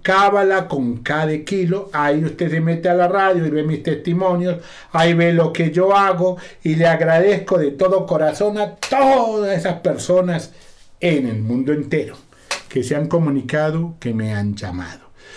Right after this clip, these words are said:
Yo quiero decirle allá en Memphis que yo no he estado por allá, así de sencillo. Lamentablemente, quiero que me entiendan, yo estoy dando un número telefónico para que usted hable o haga una videollamada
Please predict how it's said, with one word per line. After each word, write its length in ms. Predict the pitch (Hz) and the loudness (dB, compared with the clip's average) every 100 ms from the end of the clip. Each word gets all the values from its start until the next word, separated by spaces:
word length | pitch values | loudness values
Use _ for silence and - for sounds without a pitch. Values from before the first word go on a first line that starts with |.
| - - | -20 -6
Yo 240 | 202 214 | -2 -2
quiero 320 | - 202 196 180 | 0 0 2 0
decirle 800 | 127 110 139 131 127 127 147 - - - _ _ _ - _ - | -2 -2 -2 -2 -2 -4 -6 -10 -20 -20 _ _ _ -20 _ -16
allá 600 | - 113 104 120 127 139 127 | -8 -6 -2 -2 -2 -4 -4
en 260 | 113 113 | -4 -2
Memphis 600 | 127 131 120 120 147 - - - - _ _ _ - | -2 -2 -4 -6 -10 -12 -20 -20 -20 _ _ _ -10
que 160 | - 156 | -4 -2
yo 120 | 180 | 0
no 60 | 208 | -2
he 40 | |
estado 340 | - 208 196 170 | -2 -2 -2 -2
por 140 | 175 | -2
allá, 300 | 165 185 196 - _ _ _ _ - | -2 -4 -8 -18 _ _ _ _ -14
así 280 | - 123 143 | -8 -4 -2
de 160 | 165 170 | -2 -2
sencillo. 500 | 147 131 160 160 - - _ - - - | -4 -4 -6 -8 -18 -20 _ -20 -20 -6
Lamentablemente, 1400 | 170 175 175 175 214 220 220 214 214 214 165 208 214 208 - | 0 2 2 0 0 0 0 0 0 -2 -2 -2 -2 -4 -4
quiero 320 | 165 170 175 | 0 0 0
que 120 | 160 | -2
me 80 | 135 | -2
entiendan, 840 | 127 123 156 139 127 135 151 160 - _ _ _ | -2 -4 -2 -2 -4 -4 -6 -8 -10 _ _ _
yo 140 | - 180 | -2 -2
estoy 220 | 170 202 | 0 0
dando 280 | 196 190 185 | 0 0 0
un 160 | 175 | 0
número 380 | 175 180 175 165 | 0 0 0 -2
telefónico 1040 | 165 - 180 180 175 170 165 165 165 165 - | -4 -4 -2 0 -2 -2 -2 0 0 -4 -4
para 260 | 120 104 | -6 -6
que 80 | 113 | -8
usted 320 | 104 - 139 | -10 -6 -2
hable 440 | 143 139 147 165 - | -2 -2 -4 -6 -6
o 160 | 120 123 | -4 -2
haga 100 | 127 | -2
una 180 | 135 117 | -2 -2
videollamada 880 | 110 120 117 117 113 120 127 127 | -2 -2 -4 -4 -4 -4 -6 -8